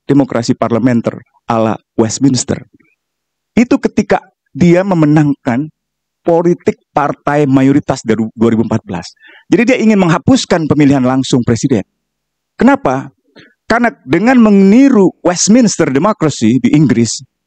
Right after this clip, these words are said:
maka Perdana Menteri atau Presiden ditunjuk berdasarkan keputusan mayoritas partai. Jadi ketika dia memiliki partai mayoritas, dia ingin pemilihan umum itu dilangsung. Tapi untuk menuju ke sana, dia juga mau mendukung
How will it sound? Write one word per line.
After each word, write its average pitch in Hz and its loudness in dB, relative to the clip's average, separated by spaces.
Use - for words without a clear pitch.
maka 220 0
Perdana 180 0
Menteri 175 2
atau 156 -4
Presiden 165 0
ditunjuk 208 2
berdasarkan 170 -4
keputusan 160 -2
mayoritas 147 0
partai. - -10
Jadi 208 2
ketika 240 -2
dia 214 0
memiliki 196 -2
partai 180 -2
mayoritas, 165 0
dia 196 0
ingin 185 0
pemilihan 156 2
umum 156 4
itu - -2
dilangsung. 123 -2
Tapi - -2
untuk 240 0
menuju 196 2
ke 190 -2
sana, 220 2
dia 208 2
juga 196 0
mau 170 0
mendukung 160 0